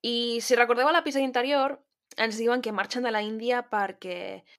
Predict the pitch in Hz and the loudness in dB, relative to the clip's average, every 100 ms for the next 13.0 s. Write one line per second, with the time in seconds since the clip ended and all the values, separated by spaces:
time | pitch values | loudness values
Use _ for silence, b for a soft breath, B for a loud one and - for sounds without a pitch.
0 | - - 233 233 214 196 190 185 196 220 | -16 -4 0 0 -2 -6 -4 -2 2 2
1 | 226 208 208 - 185 185 202 214 202 196 | 0 -6 -10 -10 -10 -4 -4 -2 -2 -4
2 | 190 185 - 196 220 208 202 208 190 196 | -6 -10 -4 0 2 0 -4 -6 -8 -6
3 | 208 226 220 220 214 226 220 214 214 214 | -4 -4 -4 -4 -4 0 0 0 -2 -4
4 | 208 214 196 - 208 208 196 196 190 190 | -6 -8 -8 -8 -6 -6 -4 -4 -6 -6
5 | 190 185 - 170 170 175 180 185 - - | -8 -8 -6 -4 -2 -4 -8 -12 -12 -4
6 | 196 208 208 202 B B B B _ 240 | -2 -2 -4 -10 B B B B _ 4
7 | 254 254 247 247 302 339 277 269 277 - | 6 6 4 4 2 2 0 -2 -2 -4
8 | 330 311 277 240 277 370 269 233 294 - | -2 0 0 0 -2 -2 0 2 2 2
9 | 214 208 214 202 196 202 254 269 254 285 | 0 0 -4 0 2 2 2 2 0 -4
10 | - - 196 202 - 233 233 226 214 220 | -10 -2 0 0 0 0 0 -4 0 4
11 | 208 208 185 190 180 180 - - - 208 | 4 2 -6 -4 -2 -2 -2 -6 -10 -6
12 | 208 190 175 - 294 285 277 269 262 302 | -4 0 0 0 0 2 6 6 6 2